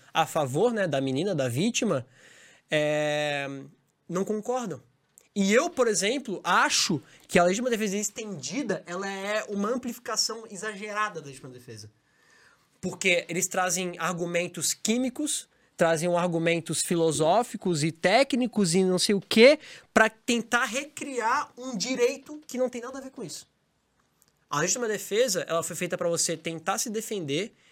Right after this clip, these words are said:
e você, por algum acaso, é... cometer algum crime, algum delito com outra pessoa tentando te agredir,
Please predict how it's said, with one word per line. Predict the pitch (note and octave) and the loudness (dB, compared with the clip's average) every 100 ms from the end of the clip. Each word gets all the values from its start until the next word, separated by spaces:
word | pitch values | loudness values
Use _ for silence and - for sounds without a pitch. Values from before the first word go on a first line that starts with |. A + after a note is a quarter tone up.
| - | -4
e | E3+ | -2
você, | E3+ - F#3 | 0 0 0
por | - F#3 | -2 -2
algum | F3 G#3 | 0 -2
acaso, | A#3 - F3+ D#3 D3+ - | -4 -2 -2 -2 -4 -6
é... | E3+ D#3 D3 C#3 C3 - _ _ _ _ _ _ _ _ - | -2 -2 -2 -4 -6 -8 _ _ _ _ _ _ _ _ -4
cometer | F#3 F#3+ F#3+ | 0 2 2
algum | A#3 A#3+ | 2 2
crime, | - C4 A#3+ | 0 0 0
algum | G3 | 0
delito | A3 G#3+ A#3 - | 0 0 0 0
com | A3+ | 0
outra | G#3 G3+ | 0 -2
pessoa | F3 E3 F#3 | 0 0 0
tentando | F3+ G#3+ A3+ | 0 -2 -2
te | G#3+ | -2
agredir, | F3+ F3 D3+ C#4+ B3 | -2 -2 0 0 0